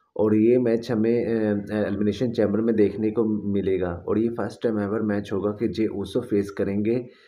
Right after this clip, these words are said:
गुंथर को। तो इस बात से हम अंदाज़ा लगा सकते हैं कि ये मैच कितना ज़्यादा कमाल का होगा और डब्ल्यूडब्ल्यूई भी इस मैच को काफ़ी ज़्यादा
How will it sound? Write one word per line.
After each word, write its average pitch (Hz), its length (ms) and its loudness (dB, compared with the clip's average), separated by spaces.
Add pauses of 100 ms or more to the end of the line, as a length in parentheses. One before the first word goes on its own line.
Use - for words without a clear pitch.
(180)
गुंथर 104 340 0
को। 82 340 -4 (640)
तो 98 280 2
इस 101 260 -4
बात 95 240 -2
से 113 260 -4
हम 104 300 0
अंदाज़ा 92 420 -2
लगा 101 220 0
सकते 101 300 -4
हैं 107 80 -2
कि 104 80 -2
ये 104 80 2
मैच 95 200 -6
कितना 104 260 -4
ज़्यादा 98 200 -2
कमाल 95 320 -4
का 98 120 -4
होगा 95 260 -2
और 98 100 0
डब्ल्यूडब्ल्यूई 101 560 0
भी 113 280 -4
इस 123 160 -12
मैच 95 240 -6
को 117 120 -4
काफ़ी 104 400 -6
ज़्यादा 104 440 -2